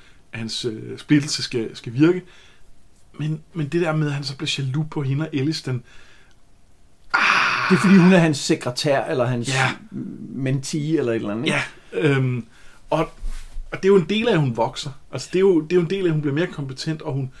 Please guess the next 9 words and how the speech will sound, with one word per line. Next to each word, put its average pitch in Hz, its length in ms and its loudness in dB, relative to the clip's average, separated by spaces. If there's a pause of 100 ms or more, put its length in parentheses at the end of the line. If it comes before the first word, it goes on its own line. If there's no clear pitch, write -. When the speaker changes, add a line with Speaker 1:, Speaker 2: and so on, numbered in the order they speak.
(260)
Speaker 1:
hun, 127 140 -6 (100)
hun 127 160 -4
begynder 165 320 2
at 160 160 -4
bekymre 156 360 -4
sig 131 120 -6
om 127 160 -6
andre 139 120 -8
ting. 160 260 -4